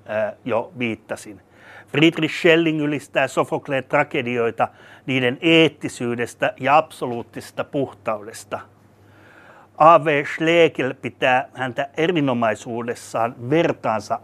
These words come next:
vailla olevana. Friedrich Schlegel taas arvioi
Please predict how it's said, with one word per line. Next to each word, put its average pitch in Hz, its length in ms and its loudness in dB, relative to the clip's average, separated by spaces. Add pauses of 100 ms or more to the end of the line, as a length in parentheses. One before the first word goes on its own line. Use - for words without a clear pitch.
(100)
vailla 120 500 2 (120)
olevana. 104 600 0 (920)
Friedrich 156 520 2
Schlegel 175 540 0
taas 113 440 0
arvioi 123 680 2